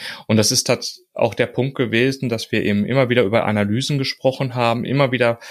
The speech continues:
versucht haben, für ihn abzugrenzen, was eigentlich in seinem System vorher da ist, was er da schon an Auswertungen sieht und wo ihn der Mehrwert innerhalb des B I drin liegt. Aber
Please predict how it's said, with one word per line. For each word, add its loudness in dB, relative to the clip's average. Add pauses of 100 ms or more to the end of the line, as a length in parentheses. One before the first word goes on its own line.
(180)
versucht 0
haben, 2
für -2
ihn 2
abzugrenzen, -4
was 0
eigentlich -4
in 0
seinem 2
System -4
vorher 2
da 0
ist, -4
was -2 (340)
er 0
da 2
schon -4
an -4
Auswertungen 0
sieht -2
und -4
wo 2
ihn -2 (380)
der 2
Mehrwert 2
innerhalb -4
des -6
B -8
I 0 (340)
drin 2
liegt. -4 (420)
Aber 2